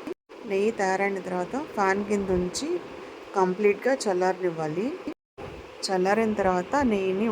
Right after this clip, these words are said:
వడగట్టాలి. ఈ విధంగా మనము నెయ్యిని టీ స్ట్రైనర్‌లో స్ట్రెయిన్ చేసుకొని ఒక బాటిల్‌లోకి స్టోర్ చేసుకోవాలి. ఇక్కడైతే మంచి కలర్ తోటి నెయ్యి తయారైపోయిందండి. చాలా మంచి స్మెల్ వస్తుందన్నమాట.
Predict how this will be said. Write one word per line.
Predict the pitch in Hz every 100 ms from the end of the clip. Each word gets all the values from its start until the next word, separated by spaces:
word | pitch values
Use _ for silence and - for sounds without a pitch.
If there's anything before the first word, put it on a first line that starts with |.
| 190
వడగట్టాలి. | 185 190 185 175 175 214 370 - - - - - - - - - - - - - - - - - - -
ఈ | 202
విధంగా | 196 190 202 220
మనము | 202 190 233 330 -
నెయ్యిని | 196 190 196 226 294
టీ | 226 220
స్ట్రైనర్‌లో | 220 214 196 185 185 214
స్ట్రెయిన్ | - 185 180 196
చేసుకొని | 185 180 - 175 269 -
ఒక | - 180
బాటిల్‌లోకి | 170 165 185 202 180 175 285 359 - - - -
స్టోర్ | - 185 180
చేసుకోవాలి. | 190 175 - 170 170 220 349 - - - - - - - - -
ఇక్కడైతే | - 190 185 208
మంచి | 214 196 190 202 220
కలర్ | 202 196 196
తోటి | 208 220 262 294
నెయ్యి | 208 190 202
తయారైపోయిందండి. | 190 175 180 185 185 175 175 175 277 - - - - -
చాలా | 208 185 180 196
మంచి | 185 175 180 190 - 214
స్మెల్ | - 180 175
వస్తుందన్నమాట. | 185 - 180 165 165 156